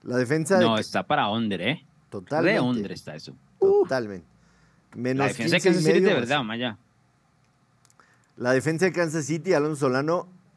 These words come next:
Speaker 1: es la más underrated de la N F L.
Speaker 2: Cien por ciento. Cien por ciento. Esa defensa es de verdad.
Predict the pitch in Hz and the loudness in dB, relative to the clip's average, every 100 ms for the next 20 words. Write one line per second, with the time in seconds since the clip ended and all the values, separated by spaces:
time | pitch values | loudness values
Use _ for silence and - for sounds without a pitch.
0 | _ _ _ - 123 147 143 151 147 - | _ _ _ -8 -2 0 2 0 0 -4
1 | 151 143 127 117 131 143 175 175 165 - | -6 0 0 2 0 0 0 -2 -4 -14
2 | _ _ _ _ 104 117 123 123 135 135 | _ _ _ _ -12 -2 0 2 0 -2
3 | 131 95 - _ _ _ _ _ _ _ | -4 -4 -12 _ _ _ _ _ _ _
4 | _ _ - 113 113 120 107 78 - _ | _ _ -8 -6 -4 -4 -4 -10 -16 _
5 | _ _ - 131 156 175 - - _ - | _ _ -4 -2 0 -2 -6 -12 _ -20
6 | 120 - 143 131 120 135 127 95 82 78 | -12 -2 0 0 -2 -2 -2 -4 -6 -14